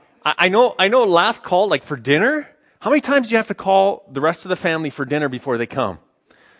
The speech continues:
You know, a-, you may be on the third time 'cause they're busy or doing other things, or maybe people are calling you. And, and the last one, you're kind of frustrated 'cause no one's come up. It's like the last call, like, "Get here now."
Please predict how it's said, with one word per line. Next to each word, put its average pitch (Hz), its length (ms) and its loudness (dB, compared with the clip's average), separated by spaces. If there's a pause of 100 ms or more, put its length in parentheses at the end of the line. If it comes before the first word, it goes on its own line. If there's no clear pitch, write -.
You 156 80 -2
know, 160 160 -4
a-, 160 240 -4
you 175 120 -2
may 214 100 0
be 208 60 0
on 202 100 0
the 151 80 0
third 196 340 0
time 180 300 -2
'cause 170 140 -6
they're 143 120 -2
busy 160 360 0
or 147 80 0
doing 156 240 -4
other 156 180 -2
things, 165 240 -6
or 143 60 -4
maybe 151 240 -4
people 156 260 -8
are 123 80 -4
calling 143 340 -2
you. 156 220 -2 (380)
And, 165 160 0
and 165 240 -2
the 160 80 2
last 160 320 0
one, 208 80 0
you're 160 80 -2
kind 180 160 -6
of - 80 -6
frustrated 180 520 -2
'cause 151 140 -6
no 165 120 0
one's 175 200 0
come 156 220 -4
up. 160 100 0
It's 160 140 -10
like 156 140 -4
the 160 80 -4
last 175 360 -8
call, 190 160 -2
like, 139 160 0
"Get 175 240 0
here 160 320 -2
now." 156 800 -4